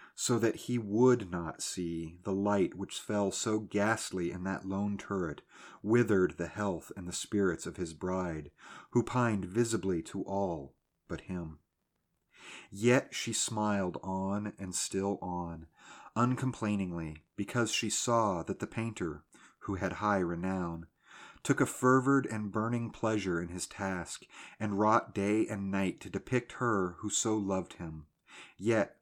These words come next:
who grew daily more dispirited and weak.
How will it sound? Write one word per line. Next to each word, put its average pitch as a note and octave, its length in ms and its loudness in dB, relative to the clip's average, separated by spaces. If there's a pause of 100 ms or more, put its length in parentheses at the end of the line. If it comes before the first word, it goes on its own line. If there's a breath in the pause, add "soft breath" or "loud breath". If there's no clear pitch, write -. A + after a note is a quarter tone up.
who A#2 180 0
grew A2 240 2
daily G#2 520 2
more G2 280 0
dispirited G2+ 760 0 (200)
and G2 200 -6
weak. F#2 320 -2